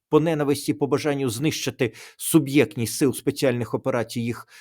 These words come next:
ослабити, бо Москва їх боїться. Але порядок подій був трошечки інший. І включайте ще сюди оцей момент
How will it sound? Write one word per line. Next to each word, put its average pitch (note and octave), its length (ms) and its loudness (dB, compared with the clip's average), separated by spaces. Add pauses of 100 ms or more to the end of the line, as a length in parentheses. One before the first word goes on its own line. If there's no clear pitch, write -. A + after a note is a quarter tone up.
(140)
ослабити, A#2+ 600 2
бо G#2 120 0
Москва C3 360 0
їх A#2 140 2
боїться. B2 580 -2 (360)
Але D3 680 2 (140)
порядок C#3 500 0
подій E3 320 0
був D#3 260 -6
трошечки - 540 -6
інший. D#2 640 -10 (380)
І C3 240 2
включайте C#3+ 600 -2
ще - 180 -4
сюди A#2+ 300 0
оцей A2 380 0
момент C#3+ 540 -2